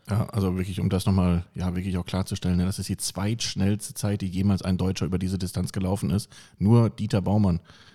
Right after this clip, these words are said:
Olympiasieger damals, war schneller über die fünftausend Meter mit zwölf vierundfünfzig. Also wirklich sensaz-, sensationell. Und das, ja, so wie du schon gesagt hast, ne, zu diesem, ja, frühen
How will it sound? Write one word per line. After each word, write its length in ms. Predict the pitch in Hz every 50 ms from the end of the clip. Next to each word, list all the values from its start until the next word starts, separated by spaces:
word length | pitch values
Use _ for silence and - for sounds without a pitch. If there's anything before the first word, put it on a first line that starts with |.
| - _ -
Olympiasieger 600 | - 104 98 98 104 117 98 87 90 92 95 92
damals, 480 | 85 87 90 95 95 98 92 - - 113
war 400 | 92 92 92 92 82 82 - - -
schneller 440 | - - - 98 101 95 90 95 95
über 140 | 92 92
die 100 | 90 90
fünftausend 500 | - - 92 90 - 95 90 90 87 90
Meter 180 | 87 90 - 101
mit 140 | 92 90 -
zwölf 240 | - 98 95 92 -
vierundfünfzig. 720 | 101 95 90 90 101 95 95 92 - - 101 101 - - - - _ _
Also 220 | - 90 90 85
wirklich 380 | 87 82 - 80 - - - -
sensaz-, 400 | - 90 98 101 95 87 85 -
sensationell. 680 | - 90 90 92 85 - - 85 85 82 87 92 101 101
Und 220 | - - 90 80
das, 200 | 87 85 - -
ja, 240 | - 95 90 85 78 110
so 160 | - 98 92
wie 60 | 90
du 80 | 92 90
schon 200 | - 95 87 85
gesagt 320 | 85 87 87 87 82 -
hast, 120 | 82 87
ne, 100 | 85 85
zu 100 | - -
diesem, 340 | 90 90 87 82 92 85 85 - _ _ _ _
ja, 180 | - 95 85 85
frühen 480 | - - - 110 107 98 101 98 92